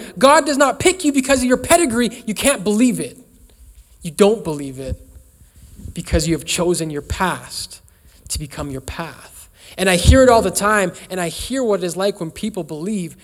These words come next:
"This is just who I am." And you guys may relate because you probably heard it too. Maybe you've said some of these things. "Well, you know, I always just rush into things."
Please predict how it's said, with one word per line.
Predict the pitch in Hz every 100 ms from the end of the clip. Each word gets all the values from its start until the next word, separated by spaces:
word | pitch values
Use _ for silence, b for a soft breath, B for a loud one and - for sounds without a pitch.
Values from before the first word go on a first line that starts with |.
| b
"This | - 143
is | 160
just | 156 147
who | - 175
I | 165
am." | 180 147 - _ _ _ _ _ _ _ _ b -
And | 160
you |
guys | 170 175 175
may | 170 165
relate | 160 175 175
because | 156 - 143
you | 156
probably | - 151 160
heard | 151 170
it | 165
too. | - 170
Maybe | 131 139
you've | 160 165
said | - 190 185
some | 151 135
of |
these | 127 127
things. | 110 _ _ - - _ b b b b b
"Well, | 190
you | 214 240
know, | 220
I | 196 208
always | 226 233 190
just | 175 190
rush | 160 170 -
into | 151 139
things." | - 131 131 -